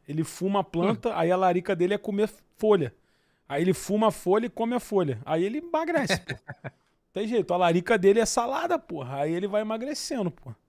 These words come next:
Speaker 1: Pô, papo reto, eu tô descendo aqui sem tentar, sem, sem que apareçam pessoas, né? Porra, tô só,
Speaker 2: Sim.
Speaker 1: tô
Speaker 2: Porque assim,
Speaker 1: só
Speaker 2: a gente pode se expor, né? Mas os outros não, não, não, não,
Speaker 1: Óbvio.
Speaker 2: não tão pra isso.
Speaker 1: Obviamente,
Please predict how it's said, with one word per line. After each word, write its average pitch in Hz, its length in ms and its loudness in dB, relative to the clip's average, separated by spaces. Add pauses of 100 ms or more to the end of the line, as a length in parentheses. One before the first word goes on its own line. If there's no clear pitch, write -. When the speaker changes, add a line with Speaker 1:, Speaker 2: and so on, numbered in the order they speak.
(100)
Speaker 1:
Pô, 214 180 8
papo 190 240 4
reto, 180 260 6
eu 147 40 -4
tô 202 120 0
descendo 208 320 4
aqui 196 160 0
sem 208 180 0
tentar, 175 1000 4 (180)
sem, 175 280 -2 (140)
sem - 200 0
que 175 80 0
apareçam 196 540 6
pessoas, 175 580 4
né? 196 220 2 (400)
Porra, 123 380 -4
tô 139 160 -8
só, - 200 -6
Speaker 2:
Sim. 185 460 0 (240)
Speaker 1:
tô - 80 -4
Speaker 2:
Porque 143 160 0
assim, 135 180 0
Speaker 1:
só 135 60 2
Speaker 2:
a 123 80 2
gente 156 220 -2
pode 180 240 2
se - 120 -8
expor, 165 380 2
né? 127 80 0
Mas 123 180 0
os 123 160 -6
outros 156 220 -2
não, 185 140 -4
não, 131 360 -6 (160)
não, 131 300 -8
não, 113 220 -6
Speaker 1:
Óbvio. 151 380 2
Speaker 2:
não 107 60 -14
tão 117 160 -4
pra 104 180 -8
isso. - 200 -12 (120)
Speaker 1:
Obviamente, 131 840 -4